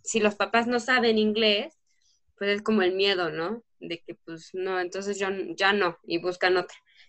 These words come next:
Pero creo que también ahí, bueno, ya sería como otro tema completamente, pero sí el, pues, el miedo de los papás al enfrentarse al segundo idioma.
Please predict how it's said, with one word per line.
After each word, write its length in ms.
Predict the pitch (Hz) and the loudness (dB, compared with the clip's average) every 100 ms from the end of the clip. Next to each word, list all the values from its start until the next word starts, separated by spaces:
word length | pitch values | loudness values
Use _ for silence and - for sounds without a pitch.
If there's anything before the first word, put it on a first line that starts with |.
| _ | _
Pero 160 | 190 190 | 0 2
creo 140 | 196 | 4
que 80 | 214 | 4
también 300 | 208 190 196 | 4 2 2
ahí, 260 | 190 190 175 | 4 2 4
bueno, 200 | 190 180 | 4 6
ya 120 | 180 | 4
sería 240 | 214 202 202 | 6 4 6
como 200 | 220 202 | 6 6
otro 340 | 214 226 220 | 8 8 8
tema 420 | 233 240 240 220 | 8 8 8 6
completamente, 840 | 214 190 208 208 208 214 214 233 349 - _ _ - | 4 0 0 2 4 4 4 0 -2 -12 _ _ 0
pero 200 | 202 190 | 2 2
sí 200 | - 220 | 4 6
el, 500 | 214 196 180 170 160 _ _ _ _ _ _ | 6 4 0 -4 -8 _ _ _ _ _ _
pues, 160 | - 214 | 0 4
el 120 | 214 | 4
miedo 280 | 214 240 240 | 6 8 8
de 120 | 254 | 6
los 160 | 226 175 | 4 2
papás 420 | 180 - 190 196 | -2 0 2 4
al 120 | 214 | 2
enfrentarse 520 | 180 165 180 185 196 214 | 0 -2 -2 0 0 0
al 80 | |
segundo 420 | 214 170 170 196 190 | -2 -4 -4 -4 -4
idioma. 380 | 180 202 180 | 0 0 0